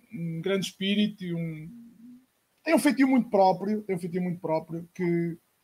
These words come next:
se eu não tivesse, se eu não tivesse satisfeito, ou na al-,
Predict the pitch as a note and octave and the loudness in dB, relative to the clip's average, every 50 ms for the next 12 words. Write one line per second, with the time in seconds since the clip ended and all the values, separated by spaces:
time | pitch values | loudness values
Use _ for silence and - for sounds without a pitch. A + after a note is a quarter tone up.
0 | _ _ _ _ _ _ - F#3 F#3 F#3+ F3+ F3+ G3 F3+ F3+ G3 G3 F#3 - - | _ _ _ _ _ _ -4 -4 -2 -2 -2 -2 -2 0 0 0 0 0 -2 -4
1 | - F#3+ F#3 F3 F3+ F#3+ G3 G3+ G3 F3 G3+ G3 E3+ F#3+ G3 F#3+ F3+ F#3 - F#3+ | -4 -4 -4 -4 -4 -4 -2 -2 -4 -4 -4 -2 -2 0 0 0 -2 -4 -6 -6
2 | F#3+ F#3 F#3 F3+ F3 F3+ F#3+ F3 - - - - G3 G3 G3 G3+ - - A3+ A3+ | -4 -2 -2 -2 -2 -2 -4 -4 -4 -2 2 4 4 4 4 2 0 -2 -4 -4
3 | - - _ - - D#3+ D#3+ E3 E3+ E3+ E3 | -4 -8 _ -6 -4 -4 0 2 2 2 2